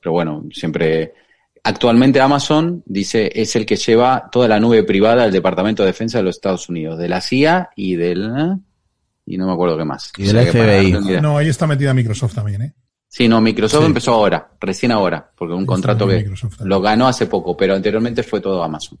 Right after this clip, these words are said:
Speaker 3: De hecho, suelen diversificar proveedores para evitar problemas, porque imagínate que mañana llega no sé qué empresa china y se mete en el accionario de Amazon y ya la hemos liado.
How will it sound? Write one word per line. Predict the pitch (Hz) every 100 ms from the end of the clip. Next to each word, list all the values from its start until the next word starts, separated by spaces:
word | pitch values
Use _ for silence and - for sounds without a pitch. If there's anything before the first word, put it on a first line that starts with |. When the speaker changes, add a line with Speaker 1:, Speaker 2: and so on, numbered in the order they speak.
| -
Speaker 3:
De | 139
hecho, | 147 190
suelen | - 170 170
diversificar | 160 147 127 135 127 139 131
proveedores | 135 127 131 135 135 - - _ _ _ _ _ -
para | 120
evitar | 117 113 127
problemas, | 120 117 139 95 -
porque | 117 107
imagínate | 110 135 139 143
que | 139
mañana | 131 143 139
llega | 131 143 113 101 - _ _ _
no | 139 151
sé | - 143
qué | 151
empresa | 135 139 139
china | 127 156 151
y | 135
se | 123
mete | 127 139
en |
el | 131
accionario | 120 127 113 131
de | 117
Amazon | 113 98 104 107
y | 131
ya | 127
la | 117
hemos | 107
liado. | 95 92